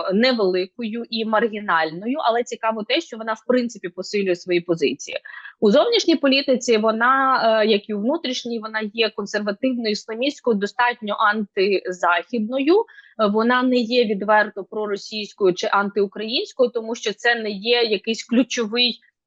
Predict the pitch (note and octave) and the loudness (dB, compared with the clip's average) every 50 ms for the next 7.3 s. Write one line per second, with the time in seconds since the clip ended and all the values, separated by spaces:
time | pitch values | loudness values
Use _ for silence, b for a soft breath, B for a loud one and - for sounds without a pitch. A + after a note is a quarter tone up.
0 | - - A3 G3+ G3 G3 F#3+ F#3+ F#3 F#3 F#3 F#3 F3+ F3+ F3+ F3 F3 F3 F3 F3 | -8 -4 -2 0 0 2 2 2 2 2 2 2 2 2 2 2 0 0 0 -2
1 | F3 F3 F3 G#3 A#3+ C4 - - - A3 G#3 - - A3+ G3 - - A#3 A#3 G#3+ | -2 -2 -2 0 0 0 0 0 -2 -2 -2 -4 -6 -6 -6 -6 -6 -10 -10 -8
2 | - A3 G3 - A3 A3 A3 G#3+ - G#3+ G3 G3 G#3 G3+ G3+ G#3 F#3+ - - G3 | -6 -6 -4 0 0 0 0 0 -4 -6 -6 -4 -2 -4 -2 -4 -6 -8 -8 -12
3 | F#3 F#3+ - - G#3+ G#3+ A#3+ D4 G#4 G#4+ F#4 C#4+ B3 A#3+ A#3 - B3 A3+ - - | -12 -12 -10 -8 -2 0 2 2 2 2 4 4 4 2 2 -2 -8 -12 -10 -8
4 | G#3+ A3 G#3+ A3 A3 A3+ G#3+ G#3 - G#3 F#3+ - - - G#3 G3+ G3 G#3 G3+ F#3 | -8 -4 -4 -2 0 0 0 0 -2 -8 -8 -6 -2 2 2 2 2 2 0 -2
5 | F#3 F#3 F#3 F#3+ F#3+ F#3+ F#3 F#3 F#3 - - G3 F#3+ F#3+ F3+ - F#3+ - - F#3+ | -2 -2 -6 -6 -4 -2 -2 -2 -2 -4 -4 -6 -6 -6 -10 -12 -12 -8 -6 -4
6 | G3 F#3 F#3 F#3+ - G#3+ G3 - G#3+ G#3+ G#3+ A#3+ E4 A#4+ A4 D4+ C4 A3+ G#3+ A#3 | -4 -4 -4 -4 -2 -2 -2 -2 -2 -2 2 4 4 4 4 4 2 2 4 2
7 | C#4+ E4+ D4 D4 - | 4 4 2 0 0